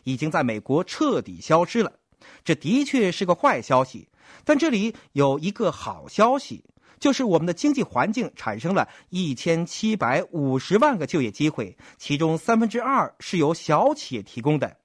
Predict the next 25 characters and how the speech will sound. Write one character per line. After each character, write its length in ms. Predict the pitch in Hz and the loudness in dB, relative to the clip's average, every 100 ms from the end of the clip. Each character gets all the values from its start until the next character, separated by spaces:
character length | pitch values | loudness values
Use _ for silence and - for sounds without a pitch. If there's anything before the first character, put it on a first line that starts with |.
| _ _ _ - - | _ _ _ -20 -2
当 160 | - 185 | 4 4
然， 240 | 170 190 | 4 0
大 200 | 202 226 | 2 2
公 160 | 190 202 | 4 -2
司 220 | - 214 156 | -2 -4 2
仍 220 | 175 285 | 2 2
然 240 | 190 196 | 0 0
占 160 | 240 196 | 0 -2
据 100 | 170 | -2
了 80 | 131 | -4
全 300 | - 196 247 | 0 0 2
国 240 | 165 190 | 2 2
各 140 | 202 | 2
大 120 | 208 208 | 0 2
报 220 | 254 170 | 4 2
纸 180 | - 123 | 0 -6
和 140 | 175 | -4
电 240 | 196 196 | -2 -4
视 100 | 143 | -2
的 120 | 147 123 | -4 -2
头 320 | - 220 285 | 2 2 2
条 200 | 131 139 | -2 -2
新 220 | - 196 | 0 -2
闻， 240 | 117 156 208 - - - _ _ _ _ | 0 -2 -6 -18 -20 -20 _ _ _ _
但 300 | 196 202 | 4 4